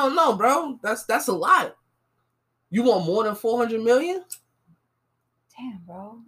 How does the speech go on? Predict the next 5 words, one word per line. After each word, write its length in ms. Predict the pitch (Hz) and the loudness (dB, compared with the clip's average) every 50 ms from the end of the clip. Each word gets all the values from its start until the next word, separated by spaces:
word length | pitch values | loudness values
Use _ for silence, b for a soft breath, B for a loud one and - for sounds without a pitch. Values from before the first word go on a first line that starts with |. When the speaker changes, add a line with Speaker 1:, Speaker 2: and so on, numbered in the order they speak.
| _ - - - _ _ _ _ _ _ _ _ _ _ _ _ _ _ _ _ _ _ _ | _ -14 -14 -14 _ _ _ _ _ _ _ _ _ _ _ _ _ _ _ _ _ _ _
Speaker 2:
covid 420 | - - 262 302 320 302 302 - - | -6 -2 -2 -2 -2 -2 -6 -8 -8
took 200 | - 302 - 220 | -8 -10 -8 -10
another 300 | 190 180 190 214 226 220 | -10 -10 -10 -12 -12 -12
marriage, 480 | 214 220 226 226 196 165 151 - - | -12 -12 -12 -12 -12 -14 -16 -16 -16
yo. 260 | 160 160 175 190 208 | -16 -16 -16 -18 -20